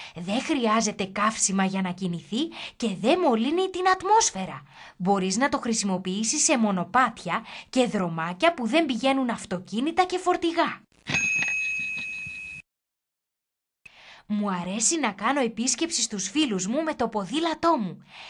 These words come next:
Ευτυχώς που δεν υπάρχουν πολλοί λόφοι στη χώρα των γνώσεων. Τώρα συνάντησες τα υπόλοιπα μέλη της οικογένειάς σου. Πρέπει να ταξιδέψεις την Εθνική Οδό για να φτάσεις στον επόμενο σταθμό.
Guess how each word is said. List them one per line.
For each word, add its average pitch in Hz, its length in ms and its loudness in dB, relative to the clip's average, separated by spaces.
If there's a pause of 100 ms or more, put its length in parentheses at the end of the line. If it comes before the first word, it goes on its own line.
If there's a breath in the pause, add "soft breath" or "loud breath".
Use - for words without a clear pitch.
Ευτυχώς 240 600 -4
που 330 120 -6
δεν 320 160 2
υπάρχουν 330 580 -2
πολλοί 262 320 2
λόφοι 330 460 2 (160 loud breath)
στη - 240 -6
χώρα 254 380 2
των 233 160 -2
γνώσεων. 220 800 -2 (1000 loud breath)
Τώρα 262 400 6
συνάντησες 269 760 0
τα 208 180 -2
υπόλοιπα 240 600 2
μέλη 196 340 0
της 339 180 -2
οικογένειάς 330 760 2
σου. - 240 -4 (400 loud breath)
Πρέπει 190 300 -2
να 254 120 2
ταξιδέψεις 175 800 -4
την 294 160 -2
Εθνική 220 480 0
Οδό 202 380 2 (260 loud breath)
για 233 220 4
να 190 140 -2
φτάσεις 330 480 0
στον 285 260 4
επόμενο 311 540 4
σταθμό. 359 640 0